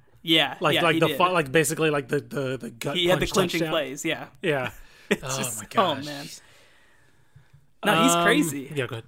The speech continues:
Speaker 2: It, it, he, he's so much fun. I remember, I think, I wanna say, was he Cedar Ridge?
Speaker 1: Yeah, he was Cedar Ridge.
Speaker 2: Okay, yes. So I d-, I did, I caught his, I wanna say his junior year. I
Speaker 1: Sure.
Speaker 2: caught him against Stony Point,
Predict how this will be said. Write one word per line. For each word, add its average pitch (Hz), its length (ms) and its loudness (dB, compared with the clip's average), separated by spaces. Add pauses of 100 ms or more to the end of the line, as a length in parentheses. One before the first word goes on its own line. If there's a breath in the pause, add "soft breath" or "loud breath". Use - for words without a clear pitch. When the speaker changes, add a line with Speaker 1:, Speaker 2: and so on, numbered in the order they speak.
Speaker 2:
It, 240 180 6
it, 220 160 2
he, 233 220 0
he's 254 180 0
so 294 140 4
much 320 160 0
fun. 226 180 -2
I 165 60 2
remember, 214 260 0
I 170 120 -8
think, - 600 -10 (720 soft breath)
I 156 80 -10
wanna 170 160 -6
say, 143 880 -2 (800)
was 135 80 -8
he 147 80 -4
Cedar 208 320 -4
Ridge? 160 600 -14
Speaker 1:
Yeah, 156 200 -6
he 170 100 -2
was 165 220 -2
Cedar 147 240 -6
Ridge. 135 160 -6
Speaker 2:
Okay, 175 220 6
yes. 175 300 6
So 180 140 2
I 160 80 4
d-, 160 100 0
I 175 120 0
did, 190 180 0
I 180 100 -2
caught 196 300 -6
his, 175 260 -2
I 208 120 -6
wanna 185 160 -4
say 208 80 -6
his 147 180 -8
junior 135 560 -8
year. 151 400 -12 (420 soft breath)
I 143 120 -4
Speaker 1:
Sure. 165 100 -4
Speaker 2:
caught 127 160 -4
him 117 140 -8
against 120 300 -8
Stony 127 280 -6
Point, 120 360 -10